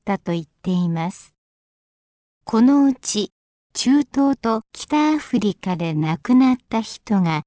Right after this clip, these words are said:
五十五パーセントで、約一万九千人でした。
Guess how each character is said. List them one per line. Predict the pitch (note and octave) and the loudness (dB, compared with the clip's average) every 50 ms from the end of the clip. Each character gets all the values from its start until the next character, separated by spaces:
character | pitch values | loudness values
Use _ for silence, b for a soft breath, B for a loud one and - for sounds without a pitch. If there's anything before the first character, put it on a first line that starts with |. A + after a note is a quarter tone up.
| _ _ | _ _
五 | - F#3 G3 G3+ | -4 -2 0 0
十 | F#3 A#3+ C#4+ D4 C#4+ C#4 | 0 0 0 0 0 0
五 | - C4+ C4+ C4 | 0 -2 -4 -2
パ | - - C4+ C4+ C4+ | -2 -2 0 0 0
ー | B3+ | -2
セ | - - C4 C4+ C4 | -4 -2 0 2 2
ン | B3+ | 2
ト | B3+ - - G3+ | 0 0 -2 -2
で、 | F#3+ - E3 D#3+ D#3+ - _ _ _ _ _ _ - | -2 -2 -4 -4 -6 -8 _ _ _ _ _ _ -4
約 | G#3+ B3+ C#4 - - - G#3+ F3+ | -2 -2 -2 -2 -2 -2 -2 0
一 | D#3 D#3 D3 - - - C#4+ D4+ | 0 -2 -4 -6 -4 0 2 2
万 | D#4+ D#4+ D4+ C4 G3 D3+ - _ | 4 4 4 2 2 0 -4 _
九 | - - G3 A3+ B3+ C4 | -10 -4 -2 0 0 -2
千 | - - - B3+ B3 A#3+ A3+ A3+ A3+ | -4 -4 -2 0 2 4 4 4 6
人 | A3 A3 G#3+ G#3 G3+ G3 F#3 | 6 6 6 4 4 2 2
で | F#3 G3 G3+ | 0 -2 -6
し | - - | -6 -10
た。 | _ - E3+ D3+ | _ -8 -8 -8